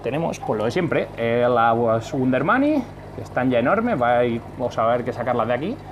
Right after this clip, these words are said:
Y ahí en el fondo están todas las crías de Cauderni, que son muchísimas. Por cierto, todas las crías de Cauderni las estamos sacando ahora, ahora lo explicamos, dónde las estamos sacando. Y nada, por aquí tenemos el pequeño coralero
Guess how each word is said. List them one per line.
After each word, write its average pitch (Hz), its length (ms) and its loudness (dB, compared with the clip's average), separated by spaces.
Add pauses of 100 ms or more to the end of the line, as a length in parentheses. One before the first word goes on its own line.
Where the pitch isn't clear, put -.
(280)
Y 113 40 -2
ahí 117 140 2
en 117 60 0
el 123 80 0
fondo 156 240 -2
están 120 340 0
todas 139 320 4
las 131 140 2
crías 156 300 2
de 120 140 2
Cauderni, 160 460 2 (540)
que 98 80 -8
son 151 220 -2 (140)
muchísimas. 110 800 -6 (600)
Por 117 80 -6
cierto, 147 240 2
todas 151 160 4
las 151 80 2
crías 165 180 2
de 160 80 4
Cauderni 160 320 2
las 147 160 -2
estamos 135 300 -2
sacando 135 300 0
ahora, 147 300 4 (180)
ahora 127 180 4
lo 113 80 4
explicamos, 95 540 -6 (160)
dónde 120 240 2
las 113 140 2
estamos 104 280 0
sacando. 90 320 -4 (540)
Y 104 60 -4
nada, 90 200 -2
por 92 140 0
aquí 107 180 -2
tenemos 101 440 -2
el 104 240 -4
pequeño 110 420 -4
coralero 165 420 0